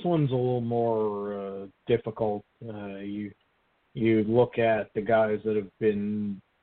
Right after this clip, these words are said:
doing well, whether it's Harvick or Hamlin or, or, or straightforward pick. Um, I'll, as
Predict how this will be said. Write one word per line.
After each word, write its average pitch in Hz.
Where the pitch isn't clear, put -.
doing 117
well, 113
whether 107
it's 101
Harvick 107
or 101
Hamlin 113
or, 101
or, 104
or 98
straightforward 110
pick. 107
Um, 98
I'll, 120
as 113